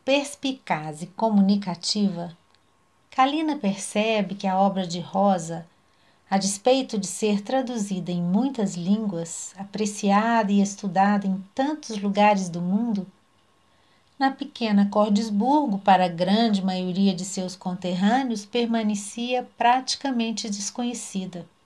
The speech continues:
Dessa maneira, nas palavras de Regis Gonçalves,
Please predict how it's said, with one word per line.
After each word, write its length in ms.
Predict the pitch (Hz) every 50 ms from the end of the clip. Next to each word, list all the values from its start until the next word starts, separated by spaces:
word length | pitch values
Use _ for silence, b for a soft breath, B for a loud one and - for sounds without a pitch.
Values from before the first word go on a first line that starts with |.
| _ _ _ _ _ _ _ _ _ _ _ _ _ _ _ B B B B B B B B _ _
Dessa 300 | 302 330 330 330 277 240
maneira, 640 | 202 180 175 170 185 196 202 190 175 165 160 165 170 - _ _ _ _ _ _ _ _
nas 180 | 175 170 165 -
palavras 580 | - 170 170 175 180 175 170 170 175 165 160
de 80 | 160 170
Regis 600 | 160 139 160 180 185 196 196 196 185 180 165 170
Gonçalves, 1040 | - 170 165 160 - - - 190 185 190 185 180 170 156 160 160 - - - -